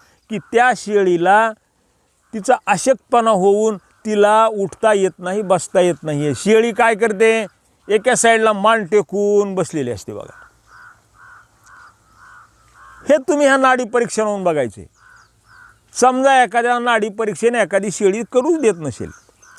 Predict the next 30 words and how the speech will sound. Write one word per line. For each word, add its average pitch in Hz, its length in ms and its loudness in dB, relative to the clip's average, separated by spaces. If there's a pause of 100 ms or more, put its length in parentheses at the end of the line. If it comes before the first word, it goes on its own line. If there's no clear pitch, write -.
(160)
दुसरं 233 380 0
सांगतो, 170 440 -8 (1900)
शेळीचं 254 480 2
श्वास 233 420 2
घ्यायची 226 320 0
असते 214 240 -2
बघा, 175 240 -4
शेळीचं 214 340 0 (100)
पोट 208 220 0
खालवर 202 340 2
होत 165 220 -2
असते. - 380 -12 (1300)
ह्याच्यावरून 220 500 2
सुद्धा 202 420 0
शेळीला, 196 540 0 (180)
शेळी 202 300 0
आजारी 214 480 2
आहे 220 220 0
का 202 160 -2
नाही, 160 340 -4 (800)
शेळी 220 280 2 (100)
कशा 220 280 0
प्रकारे 226 440 0
आजारी 190 420 2
आहे, 180 80 -2
तिला 196 220 0
कुठला 208 380 -2
आजार 220 280 2
असू 180 220 -4
शकेल, 170 420 -6